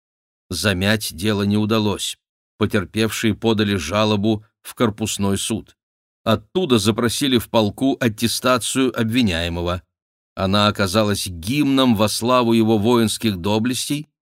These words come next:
и сыграла важную роль. В конце ноября был оглашён вердикт:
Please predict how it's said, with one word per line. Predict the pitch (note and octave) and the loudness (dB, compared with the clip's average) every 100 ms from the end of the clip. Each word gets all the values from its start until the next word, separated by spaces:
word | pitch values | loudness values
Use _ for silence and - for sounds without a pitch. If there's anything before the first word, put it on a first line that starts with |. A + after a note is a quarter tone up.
| _ | _
и | A2 | -4
сыграла | - F#2 F2 F2 F#2 | -2 -4 -2 -2 0
важную | F#2+ F2+ D#2+ G#2+ | 0 0 0 0
роль. | A#2+ A#2 D2 _ _ _ _ _ _ _ | 2 0 -4 _ _ _ _ _ _ _
В | - - | -16 -4
конце | G#2+ F#2 - G#2+ | -2 -2 -2 0
ноября | F#2 E2+ D#2 F#2+ G#2+ A2+ _ _ - | 0 0 0 0 0 0 _ _ 0
был | A#2+ B2+ | 2 2
оглашён | - F#2+ G2+ - B2+ A#2 | 0 -2 -2 0 2 2
вердикт: | G#2+ G#2+ G#2 A#2 - - | 2 0 -2 -4 -6 -20